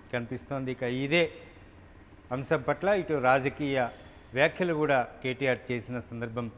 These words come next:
బీజేపీ, కాంగ్రెస్ పార్టీ రెండు వేరువేరు పార్టీలు కాదు, ఒకటే అన్న అంశం ఈ ఎమ్మెల్సీల ఎంపికలో, ఎమ్మెల్సీల ఆమోదంతో మరొక్కసారి స్పష్టమైంది అనే అంశాన్ని కేటీఆర్ చెప్పుకొచ్చారు.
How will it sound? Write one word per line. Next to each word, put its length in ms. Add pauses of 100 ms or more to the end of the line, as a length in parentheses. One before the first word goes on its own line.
(400)
బీజేపీ, 420
కాంగ్రెస్ 480
పార్టీ 220
రెండు 360 (420)
వేరువేరు 420
పార్టీలు 380
కాదు, 260
ఒకటే 360
అన్న 180
అంశం 360 (420)
ఈ 160
ఎమ్మెల్సీల 640 (1200)
ఎంపికలో, 560 (460)
ఎమ్మెల్సీల 480
ఆమోదంతో 800 (600)
మరొక్కసారి 600
స్పష్టమైంది 680
అనే 180
అంశాన్ని 540 (420)
కేటీఆర్ 380
చెప్పుకొచ్చారు. 800